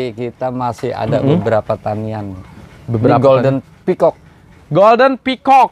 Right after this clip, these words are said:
Speaker 1: Nah, ini juga barang yang jarang nih, Bang.
Speaker 2: Ya, Golden Peacock di harga berapa?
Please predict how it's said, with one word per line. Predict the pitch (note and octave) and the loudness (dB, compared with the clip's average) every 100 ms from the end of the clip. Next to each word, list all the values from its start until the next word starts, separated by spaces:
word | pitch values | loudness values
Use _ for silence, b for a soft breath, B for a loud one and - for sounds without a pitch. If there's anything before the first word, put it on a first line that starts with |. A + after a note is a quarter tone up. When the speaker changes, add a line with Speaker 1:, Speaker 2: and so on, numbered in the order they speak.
| _ - | _ -20
Speaker 1:
Nah, | A2+ | -16
ini | B2+ A2+ | -12 -10
juga | A2+ G2 | -10 -10
barang | A2 A2 A2 | -12 -12 -12
yang | A2+ A2 | -14 -14
jarang | F#2+ A#2 A#2 A#2 | -10 -6 -6 -6
nih, | G#2+ | -10
Bang. | F#2+ F2+ | -10 -8
Speaker 2:
Ya, | B2+ C3 C3 A#2+ A#2 | 0 2 4 4 2
Golden | C3 F#3 G#3 | 2 2 2
Peacock | G#3 B3 - C4 C4+ C#4 G#3+ | 0 -4 0 2 4 4 2
di | F3 | -2
harga | F3 E3 C#3+ | -2 -2 -2
berapa? | C3 A#2 F2+ | -2 -2 -8